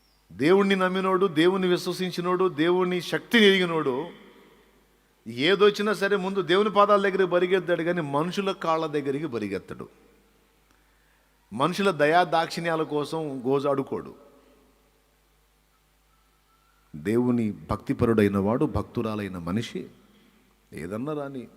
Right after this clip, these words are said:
ఆయన కాళ్ళ దగ్గరే తేల్చుకుంటాను అని.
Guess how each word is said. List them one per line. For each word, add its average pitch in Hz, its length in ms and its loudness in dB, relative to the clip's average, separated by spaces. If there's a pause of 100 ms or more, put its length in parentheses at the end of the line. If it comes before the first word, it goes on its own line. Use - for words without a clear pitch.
(560)
ఆయన 92 160 -10
కాళ్ళ 104 280 -8
దగ్గరే 107 360 -6
తేల్చుకుంటాను 95 760 -10
అని. 82 360 -12